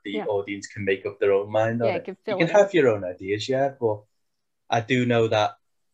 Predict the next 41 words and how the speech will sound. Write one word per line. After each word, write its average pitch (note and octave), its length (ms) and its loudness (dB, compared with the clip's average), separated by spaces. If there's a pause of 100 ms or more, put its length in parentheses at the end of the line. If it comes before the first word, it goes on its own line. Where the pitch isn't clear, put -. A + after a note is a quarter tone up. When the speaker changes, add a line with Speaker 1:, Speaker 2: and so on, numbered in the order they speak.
(220)
Speaker 1:
headcanon's A#2+ 720 -4
a A2+ 40 -14
big A2 220 -6
thing B2+ 280 -2
now, B2 200 0
where A2+ 200 0
people G#2 340 -10
wanna G2+ 220 -4
make, G2 160 -6 (160)
like, G2+ 240 -8
you A2+ 100 -14
know, F#2+ 140 -8 (360)
the A2+ 240 -4
fan A#2 220 0
fiction's A2+ 480 -6
a A#2 80 0
big A2 240 -6
thing A2 240 -2
now. G#2+ 180 -4
So G#2 360 -2 (380)
if B2+ 160 -6
you C3+ 100 -2
give D3+ 220 0
the, C#3 380 0
the A#2+ 80 -6
readers, A#2+ 640 -2
like, G#2+ 240 -2
that A2+ 180 2
little A#2 160 -4
bit G2+ 140 -4
of - 60 -6
freedom A2+ 420 -6
with C3 100 -6
your G#2 60 -12
story G#2+ 460 -2
to A#2 180 -6
indulge G2 560 -6
in, F#2 280 -6 (1080)
in G#2 480 0
their G#2+ 180 4
own, G2+ 480 2